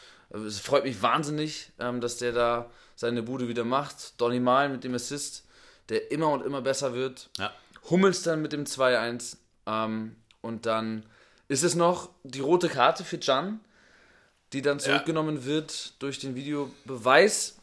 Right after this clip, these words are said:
Speaker 1: Ähm, und Can ist dann auch eben derjenige, der den drei eins Endpunkt setzt per Strafstoß.
Speaker 2: Ja.
Speaker 1: Ähm, ich hoffe, dass jetzt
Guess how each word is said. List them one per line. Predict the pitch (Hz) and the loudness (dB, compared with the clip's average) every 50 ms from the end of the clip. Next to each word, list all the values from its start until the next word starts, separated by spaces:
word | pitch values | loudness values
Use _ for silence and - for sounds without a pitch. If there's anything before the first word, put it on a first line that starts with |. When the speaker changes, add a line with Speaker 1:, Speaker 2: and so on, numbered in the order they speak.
| _ _ - | _ _ 4
Speaker 1:
Ähm, | 131 139 139 139 139 143 139 139 139 131 - - _ _ _ _ _ _ _ _ - - - _ _ _ _ - | 6 6 6 6 4 2 -2 -2 -4 -8 -12 -18 _ _ _ _ _ _ _ _ -20 -20 -20 _ _ _ _ 2
und | 156 151 143 - | 2 4 4 4
Can | - - 131 143 151 | 2 2 2 2 2
ist | 143 123 - 135 | 0 0 0 -2
dann | 135 127 | -2 -2
auch | 123 123 127 | -2 -2 -2
eben | 120 127 123 | -2 -2 2
derjenige, | 110 123 123 123 120 120 127 113 107 113 | 4 4 4 4 4 2 0 -2 -2 0
der | 110 117 | 0 0
den | 110 107 113 110 | -2 -2 -4 -4
drei | 104 104 110 117 110 98 | -2 0 2 2 2 0
eins | 110 107 107 107 - - - - - - - - _ _ _ - | 0 -4 -4 -6 -8 -12 -14 -16 -20 -20 -20 -20 _ _ _ -2
Endpunkt | 110 127 147 139 - - - - - - 131 131 135 127 - - | 0 0 0 -2 -6 -10 -14 -10 -6 -4 -4 -4 -4 -6 -8 -4
setzt | 104 110 120 123 123 - - - | 2 4 4 4 4 0 -8 -4
per | - 120 117 113 | -2 0 0 0
Strafstoß. | - - 95 95 113 120 120 - - 123 123 127 123 - - - - - - - - - - - _ _ | -2 -2 -2 0 0 0 0 -2 -2 0 0 0 -2 -6 -10 -16 -20 -20 -20 -20 -20 -20 -20 -20 _ _
Speaker 2:
Ja. | - 117 117 117 117 | 4 6 6 8 6
Speaker 1:
Ähm, | 117 117 117 - | 4 2 -4 -6
ich | 123 - - | -2 2 6
hoffe, | 170 190 - 214 185 | 6 6 6 6 6
dass | 170 170 165 165 - | 6 6 6 6 2
jetzt | 170 165 160 - - | -2 -2 -4 -6 -14